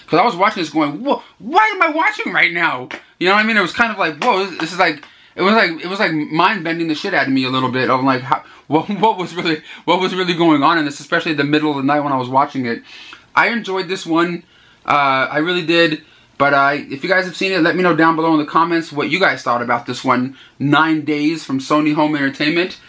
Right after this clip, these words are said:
Look, looked amazing. Well shot, well shot, well acted. I, li-, I, I, I enjoyed it all the way around. But guys, that's all I have to show and talk to you guys about today for this Hoarding Up video.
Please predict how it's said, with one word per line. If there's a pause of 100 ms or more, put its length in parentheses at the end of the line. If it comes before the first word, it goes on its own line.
(280)
Look,
looked
amazing.
Well
shot,
well
shot,
well
acted.
I,
li-,
I,
I, (280)
I
enjoyed
it
all
the
way
around. (400)
But
guys, (220)
that's
all
I
have
to
show
and
talk
to
you
guys
about
today
for
this
Hoarding
Up
video.